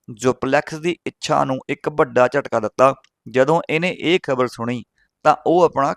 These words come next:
ਖਾਣਾ ਵੀ ਨਹੀਂ ਖਾ ਸਕਿਆ, ਜਿਹੜਾ ਫਰਾਂਸੀਸੀ ਕਮਾਂਡਰ ਸੀ।" ਹੁਣ ਕੁਝ ਕੁ ਦਿਨਾਂ ਬਾਅਦ ਇਹ, ਇਹਨੂੰ ਬਰਖਾਸਤ ਕਰਤਾ ਉਹਨੂੰ ਤੇ ਬੇਇੱਜ਼ਤੀ ਕਰਕੇ ਫਰਾਂਸ ਵਾਪਸ ਭੇਜਤਾ ਕਮਾਂਡਰ ਨੂੰ। ਇਹਦੇ ਉਲਟ ਕਲਾਈਵ ਦਾ ਮਦਰਾਸ ਵਿੱਚ ਇੱਕ ਹੀਰੋ ਵਜੋਂ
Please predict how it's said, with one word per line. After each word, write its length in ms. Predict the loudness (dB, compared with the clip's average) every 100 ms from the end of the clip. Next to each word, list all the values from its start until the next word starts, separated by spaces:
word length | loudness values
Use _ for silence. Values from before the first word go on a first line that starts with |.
| -8
ਖਾਣਾ 380 | -4 0 2 2
ਵੀ 100 | -2
ਨਹੀਂ 120 | -6
ਖਾ 160 | -4 -4
ਸਕਿਆ, 280 | -4 -8 -10 -12 _ _ _ _ _ -4
ਜਿਹੜਾ 200 | 2 2
ਫਰਾਂਸੀਸੀ 500 | 4 2 2 -2 -6
ਕਮਾਂਡਰ 380 | -6 -6 -6 -8
ਸੀ।" 140 | -12 _ _ -20 _ _ _ _ _ _ -2
ਹੁਣ 140 | 4 6 6 4
ਕੁਝ 180 | 2 2
ਕੁ 60 | 0
ਦਿਨਾਂ 300 | 0 0 2
ਬਾਅਦ 300 | 4 4 2
ਇਹ, 120 | 0 -2
ਇਹਨੂੰ 240 | -4 -8 -10
ਬਰਖਾਸਤ 480 | -2 -2 2 0 0 -2
ਕਰਤਾ 300 | -4 -2 -6
ਉਹਨੂੰ 180 | -6 -12 _ _ _ _ _ 0
ਤੇ 260 | 2 2 -2 -16
ਬੇਇੱਜ਼ਤੀ 520 | 0 2 2 0 -4
ਕਰਕੇ 340 | -2 -2 -2 -6
ਫਰਾਂਸ 520 | _ -4 2 2 2 0
ਵਾਪਸ 280 | 0 0 -4
ਭੇਜਤਾ 360 | -4 -4 -6 -10 _
ਕਮਾਂਡਰ 360 | -6 -4 -4 -10
ਨੂੰ। 140 | -14 _ _ _ _ -4
ਇਹਦੇ 260 | 0 4 6
ਉਲਟ 220 | 4 2
ਕਲਾਈਵ 420 | 0 4 6 6 4
ਦਾ 140 | 2
ਮਦਰਾਸ 500 | 2 2 6 6 6 2
ਵਿੱਚ 440 | -4 -4 -2 0 0 _ -6
ਇੱਕ 200 | -6 -4
ਹੀਰੋ 480 | -6 -4 4 6 6
ਵਜੋਂ 260 | 4 0